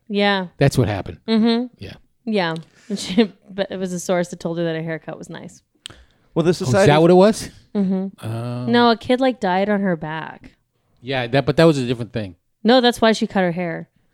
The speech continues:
Speaker 2: Oh, I know, but th-, I, I, I know, but that was different from the bad source that the,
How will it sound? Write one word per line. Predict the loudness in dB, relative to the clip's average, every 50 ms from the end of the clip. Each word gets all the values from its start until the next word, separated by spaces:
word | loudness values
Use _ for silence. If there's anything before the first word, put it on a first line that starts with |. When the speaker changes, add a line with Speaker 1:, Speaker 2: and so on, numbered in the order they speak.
| _ _ 2
Speaker 2:
Oh, | 4 4
I | 6
know, | 6 4
but | 4 2 0 -4 -10
th-, | -16 -18 _ _ _ _ _ _ -6
I, | -6 -6 -6 -6
I, | -6 -6 -6 -4 -4 -2
I | 0
know, | 0 0 0 -2 -4 -8 -10
but | -8 -8 -8 -8 -8 _
that | 0 2 4
was | 4 4 4 2
different | 0 0 0 -2 -2
from | -2 0
the | 0 -2
bad | -2 -2 -2 -2 -4
source | -4 -2 0 0 0 0 -4
that | -8 -8 -6
the, | -6 -6 -6